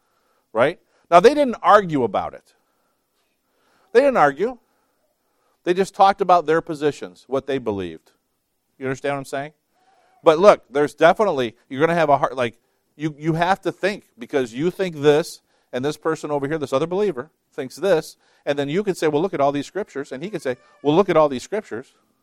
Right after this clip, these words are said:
Right? Is it perfectly clear? Now, is there a place in Scripture, by the way, where we have a complete list, exactly what's gonna happen,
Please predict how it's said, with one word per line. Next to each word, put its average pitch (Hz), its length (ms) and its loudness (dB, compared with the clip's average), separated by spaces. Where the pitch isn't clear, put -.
Right? 135 240 -6
Is 165 220 -2
it 202 280 -2
perfectly 156 440 -2
clear? 107 300 -6
Now, - 180 -16
is 196 180 0
there 262 100 0
a 226 60 2
place 190 280 -4
in 151 100 -10
Scripture, 170 380 -10
by 95 160 -4
the 82 100 -12
way, 80 260 -14
where 147 160 4
we 180 160 0
have 123 500 -2
a 139 100 -8
complete 165 540 -8
list, 123 420 -4
exactly 131 680 -2
what's 170 200 -2
gonna 151 180 -12
happen, 113 420 -12